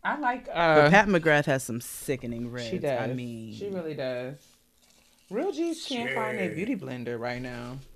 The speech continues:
Speaker 1: That's upsetting.
Speaker 2: I could
Speaker 1: Oh,
Speaker 2: not,
Speaker 1: here we
Speaker 2: you
Speaker 1: go.
Speaker 2: know what? I think there's a beauty
Speaker 1: Found it.
Speaker 2: blender troll out
Speaker 1: It's a
Speaker 2: there 'cause
Speaker 1: beauty
Speaker 2: I
Speaker 1: blender
Speaker 2: can't find my
Speaker 1: thief.
Speaker 2: baby one.
Speaker 1: Everyone should have a Ruby Woo. Now, I can't wear Ruby Woo by itself. I have to, you know, I have to use a primer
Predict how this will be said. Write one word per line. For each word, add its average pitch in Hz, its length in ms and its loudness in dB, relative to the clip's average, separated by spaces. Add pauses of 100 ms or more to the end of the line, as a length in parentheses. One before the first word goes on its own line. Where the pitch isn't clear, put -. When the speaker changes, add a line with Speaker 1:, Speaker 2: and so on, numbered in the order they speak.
(540)
Speaker 1:
That's 220 200 -10
upsetting. 143 300 -4
Speaker 2:
I 254 140 10
could 403 180 8
Speaker 1:
Oh, 349 40 8
Speaker 2:
not, 349 160 12
Speaker 1:
here 277 80 0
we 269 40 8
Speaker 2:
you 320 60 12
Speaker 1:
go. 330 40 12
Speaker 2:
know 330 140 12
what? 330 260 10
I 277 120 8
think 359 240 2
there's 254 180 6
a 180 100 10
beauty 269 260 4
Speaker 1:
Found 202 100 2 (160)
it. 160 80 4
Speaker 2:
blender - 20 0
troll 147 320 4
out 143 80 8
Speaker 1:
It's 240 100 6
a 302 60 6
Speaker 2:
there - 120 8
'cause 269 100 8
Speaker 1:
beauty 277 100 6
Speaker 2:
I 214 80 6
Speaker 1:
blender 240 120 6
Speaker 2:
can't 254 160 6
find 302 240 10
my 147 120 8
Speaker 1:
thief. 147 80 4
Speaker 2:
baby 185 320 6
one. 127 320 -2 (1000)
Speaker 1:
Everyone 208 440 10
should 208 160 10
have 190 160 12
a 185 80 10
Ruby 185 280 4
Woo. 170 340 2
Now, 160 260 0
I 294 140 4
can't 294 340 -2
wear 247 200 0
Ruby 226 300 -6
Woo 196 200 0
by 175 260 8
itself. 180 640 4
I 165 120 6
have 214 280 2
to, 175 240 2 (680)
you 202 140 -2
know, 131 400 -4
I 190 80 6
have 240 240 4
to 208 80 0
use 190 200 2
a 147 140 8
primer 226 800 8